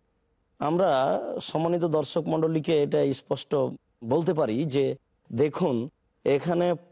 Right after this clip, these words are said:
পড়ুন, এই পড়ুন ইকরা শব্দ দিয়ে শুরু, আর দ্বিতীয় হচ্ছে যে আপনার প্রতিপালকের নামে পড়ুন।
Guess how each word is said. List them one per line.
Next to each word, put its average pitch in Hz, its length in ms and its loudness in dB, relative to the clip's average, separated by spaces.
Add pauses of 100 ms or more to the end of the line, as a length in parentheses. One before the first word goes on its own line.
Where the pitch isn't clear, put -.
পড়ুন, 165 720 2 (460)
এই 143 200 2 (140)
পড়ুন 190 420 4 (100)
ইকরা 202 340 2
শব্দ 156 340 0
দিয়ে 151 160 2
শুরু, 95 320 -6 (480)
আর 131 200 -2
দ্বিতীয় 156 360 2
হচ্ছে 190 300 0
যে 196 100 2
আপনার 165 420 0
প্রতিপালকের 185 800 0
নামে 135 240 0
পড়ুন। 95 380 -4